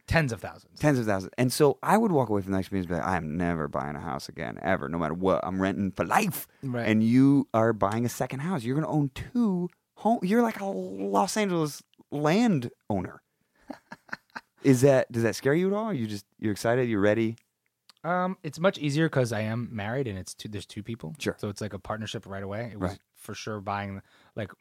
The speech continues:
Speaker 1: Josie, my wife's name is Josie. Um, she's very good at, uh, organizational stuff and tasky stuff. She probably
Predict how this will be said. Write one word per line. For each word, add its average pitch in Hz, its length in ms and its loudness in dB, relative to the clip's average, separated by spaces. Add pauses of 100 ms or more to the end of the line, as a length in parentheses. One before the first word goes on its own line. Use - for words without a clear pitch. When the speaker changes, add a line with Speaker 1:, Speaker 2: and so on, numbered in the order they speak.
(280)
Speaker 1:
Josie, 120 500 -4 (320)
my 107 120 -8
wife's 92 240 -8
name 85 180 -14
is 80 80 -20
Josie. 87 380 -18 (440)
Um, 92 580 -6 (840)
she's 151 260 -6
very 135 260 2
good 131 520 2
at, 117 540 -6 (760)
uh, 104 720 -4 (440)
organizational 123 720 0
stuff - 400 -12
and 110 140 -12
tasky 113 480 -4
stuff. 90 340 -12 (100)
She - 140 -10
probably 127 380 -2